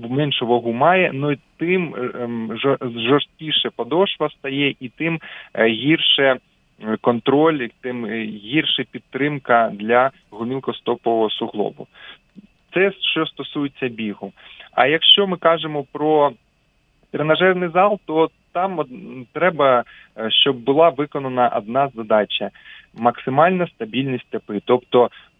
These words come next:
е, подошва повинна бути з, е,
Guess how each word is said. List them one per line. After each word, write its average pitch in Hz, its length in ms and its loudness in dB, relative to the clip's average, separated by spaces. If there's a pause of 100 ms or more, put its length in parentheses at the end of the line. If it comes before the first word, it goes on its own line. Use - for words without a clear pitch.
е, 113 260 0
подошва 131 640 2
повинна 120 420 0
бути 104 460 -2 (480)
з, 101 340 -4
е, 117 260 4